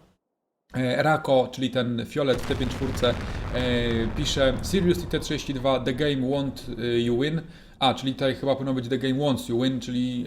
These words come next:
e, zapewne chodzi mu o to, że nie mógł może go przebić i że najwyraźniej sugeruje, że to gra, e, chce, żeby ten T trzydzieści dwa wygrał tę bitwę. Próba strzału na blindzie w tego zjeżdżającego T pięć cztery nieudana.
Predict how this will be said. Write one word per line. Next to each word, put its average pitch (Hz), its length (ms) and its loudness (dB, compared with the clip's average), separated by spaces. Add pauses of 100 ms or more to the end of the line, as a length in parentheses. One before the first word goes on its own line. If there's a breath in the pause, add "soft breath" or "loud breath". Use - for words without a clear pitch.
(120)
e, 117 40 -2
zapewne 131 420 -4
chodzi 127 280 -4
mu 127 140 2
o 131 40 2
to, 131 140 -2
że 120 140 -2
nie 131 80 0
mógł 135 200 -2
może 127 200 0
go - 100 -2
przebić 117 420 -4
i 127 100 -4
że 113 240 0 (320 loud breath)
najwyraźniej 131 560 2
sugeruje, 123 500 -2
że 117 100 -8
to 123 100 -6
gra, 127 360 2 (360 loud breath)
e, 120 540 -2
chce, 123 220 -6
żeby 120 260 -4
ten 123 300 -2
T - 180 -6
trzydzieści 127 240 -8
dwa 123 140 0
wygrał 123 280 0
tę 110 120 -4
bitwę. 127 340 0 (380 loud breath)
Próba 160 560 4 (260)
strzału 147 800 2
na 139 160 0
blindzie 139 540 0
w 123 420 -2
tego 123 240 -2
zjeżdżającego 131 540 -2
T 123 80 -8
pięć 123 220 -6
cztery 117 200 -4
nieudana. 151 680 0